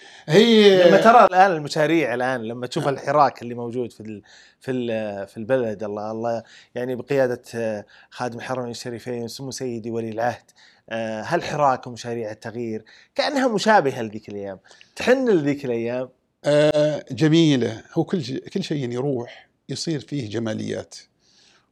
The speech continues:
Speaker 1: ومن جماليات ذيك الأيام أن إحنا على بساطتنا.
Speaker 2: مم.
Speaker 1: يعني كنا في ذيك الأيام اجتماعاتنا نجتمع آخر الأسبوع في مجلس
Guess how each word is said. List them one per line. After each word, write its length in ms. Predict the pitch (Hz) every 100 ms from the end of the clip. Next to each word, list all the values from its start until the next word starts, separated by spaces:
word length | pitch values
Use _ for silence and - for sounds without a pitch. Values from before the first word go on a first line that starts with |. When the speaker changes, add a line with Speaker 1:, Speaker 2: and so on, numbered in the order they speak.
| -
Speaker 1:
ومن 1800 | 127 127 127 127 - - - - - - _ _ _ _ _ _ 151 165
جماليات 540 | 175 170 180 214 202
ذيك 240 | 139 185
الأيام 540 | 151 151 151 165 170 - _ _ _ _ 156
أن 120 | 165
إحنا 180 | 185 165
على 140 | -
بساطتنا. 580 | 131 - 131 127 - 101 _ _ -
Speaker 2:
مم. 300 | 104 101 85 87 _ _ _ _
Speaker 1:
يعني 320 | - 185 165 151
كنا 280 | 226 208
في 140 | 139 151
ذيك 220 | 190 -
الأيام 540 | 147 147 147 156 156 - _ _ _ -
اجتماعاتنا 760 | - 170 156 143 160 139 131
نجتمع 500 | 131 180 - 131 120 -
آخر 280 | 180 165 147
الأسبوع 560 | 147 - 147 156 151 _ - _
في 140 | - 233
مجلس 480 | 208 185 185 -